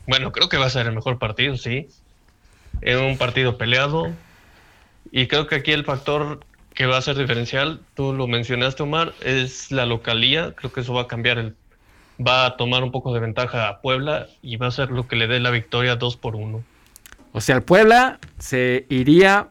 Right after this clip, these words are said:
Speaker 2: con esta victoria que pronosticas como el superlíder, a falta de lo que haga el Cruz Azul, pero en enfrentamiento directo contra el Atlas con diez, con diez puntos. Eh, Chechar, pues, ¿te vas con la localía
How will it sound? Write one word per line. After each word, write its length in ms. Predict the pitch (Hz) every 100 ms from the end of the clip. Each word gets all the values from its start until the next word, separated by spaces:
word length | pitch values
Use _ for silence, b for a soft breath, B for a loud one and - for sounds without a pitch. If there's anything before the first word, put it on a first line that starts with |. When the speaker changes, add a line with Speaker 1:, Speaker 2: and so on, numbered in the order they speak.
| -
Speaker 2:
con 140 | 117
esta 500 | 143 156 - 165 151 131
victoria 400 | 117 - 160 143
que 120 | 123
pronosticas 800 | 127 123 113 202 - 233 226 - b -
como 300 | - 110 110
el 680 | 110 107 107 104 107 104 78 -
superlíder, 680 | - 107 - 127 208 156 113
a 60 | -
falta 280 | 123 139
de 80 | 143
lo 140 | 123 107
que 100 | 127
haga 120 | 143
el 80 | 143
Cruz 180 | 123
Azul, 240 | 117 175 202
pero 180 | 165 123
en 60 |
enfrentamiento 540 | 120 120 120 123 147 143
directo 400 | 127 139 - 120
contra 280 | - 113 110
el 60 | 113
Atlas 280 | 117 131 -
con 180 | 113
diez, 280 | 110 117 110
con 140 | - 110
diez 160 | 120
puntos. 500 | - 123 117 110 - B B B B B B -
Eh, 440 | 147 147 147 147
Chechar, 600 | - 226 233 247 220 220 214 b b b b b - -
pues, 640 | 151 151 147 147 139 - - _ - - - -
¿te 160 | 123
vas 280 | 127 160 220
con 140 | 277 254
la 80 |
localía 760 | 160 160 165 156 240 294 330